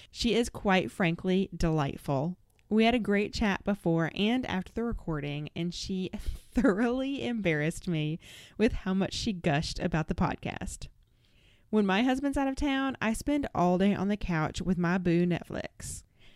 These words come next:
Meanwhile, she's up in Washington running a state senate campaign by herself. I have so much to learn from all of these ladies.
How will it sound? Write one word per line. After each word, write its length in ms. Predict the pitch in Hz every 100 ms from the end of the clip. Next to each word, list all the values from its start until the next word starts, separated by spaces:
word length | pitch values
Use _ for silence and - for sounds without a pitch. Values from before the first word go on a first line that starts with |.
| _ -
Meanwhile, 520 | 185 294 277 226 226 -
she's 260 | - 214 247
up 140 | 311
in 100 | 320
Washington 640 | 180 180 180 185 185 180
running 300 | - 156 160
a 140 | - 185
state 300 | - 156 -
senate 280 | 165 151 -
campaign 600 | 147 151 131 73 - - _ -
by 400 | 160 147 160 170
herself. 720 | 175 175 - - - - - _ _ - _ _ -
I 140 | 175 202
have 360 | 240 262 285 - -
so 540 | - - - 202 165
much 240 | 165 - -
to 120 | 190
learn 400 | 151 147 143 147
from 260 | - 196 -
all 180 | 151 147
of 120 | 147
these 200 | 147 -
ladies. 540 | - - - 175 -